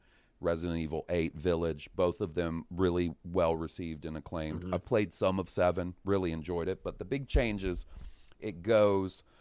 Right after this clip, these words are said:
Speaker 1: from the classic third-person per-, perspective of the six games before it to a first-person perspective. Which I think really sort of freshened up the series for 'em,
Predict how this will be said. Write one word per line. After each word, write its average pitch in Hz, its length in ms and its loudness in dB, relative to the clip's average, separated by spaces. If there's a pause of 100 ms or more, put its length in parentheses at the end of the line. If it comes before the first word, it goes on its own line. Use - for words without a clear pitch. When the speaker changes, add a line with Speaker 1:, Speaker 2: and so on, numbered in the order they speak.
(240)
Speaker 1:
from 87 800 0 (260)
the 95 120 -4
classic - 480 2
third-person 87 600 0
per-, 82 220 -6 (140)
perspective 85 520 -4
of 76 140 -6
the 80 60 -4
six - 280 -6
games 82 300 -2
before 170 380 4
it - 120 -4
to 110 160 -2
a 85 40 -2
first-person 67 680 -4
perspective. - 640 -8 (840)
Which 139 140 6
I 190 80 10
think 170 220 2
really 123 360 10
sort 104 260 4
of - 80 -4
freshened 90 440 4
up 80 160 2
the 73 80 -6
series 71 460 -6
for - 260 -6
'em, - 100 -18